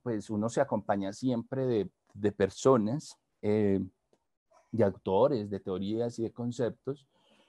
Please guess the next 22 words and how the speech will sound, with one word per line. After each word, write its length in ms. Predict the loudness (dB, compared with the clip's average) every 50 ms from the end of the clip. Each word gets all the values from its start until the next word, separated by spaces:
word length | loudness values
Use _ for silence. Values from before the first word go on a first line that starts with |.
| _ _ _ _ _
ah, 400 | 2 2 4 4 6 4 4 2 0 -2 -6 -12 _ _ _ _ _ _ _
a 100 | -4 -2
pesar 280 | -2 0 2 2 2 2
de 140 | 2 -2 -6
que 140 | -2 0
no 220 | 0 0 0 0 -2
siempre 400 | -2 0 0 0 0 0 0 0
lo 140 | 2 2 2
diga, 360 | 2 2 2 2 2 0 0 _ _ -4
pero 240 | -2 0 0 0
voy 200 | 2 2 4 4
a 40 | 4
estar, 360 | 2 2 2 2 2 0 -2 _ _ _ _ _ _ _ _ _ _ _ _ _ _ _ _ _ _ _ _ _ _ _ _ _ _ _
voy 160 | 4 6 6
a 80 | 6 6
tratar 240 | 4 0 -2 -2
de 80 | -2 -4
acompañarme 640 | -2 -2 -2 -2 0 0 2 2 2 2 2 0
bastante 500 | 0 -2 -2 -2 -2 -2 -2 -2 -6 -10 -10 -10 -14 -14 -14 _ _ _
por 360 | 2 2 4 2 2 -2 -8 -10
Emanuel 380 | -8 -4 -4 -2 0 0 0 0
Levinas, 600 | 0 0 0 2 2 4 4 2 2 0 -6 -20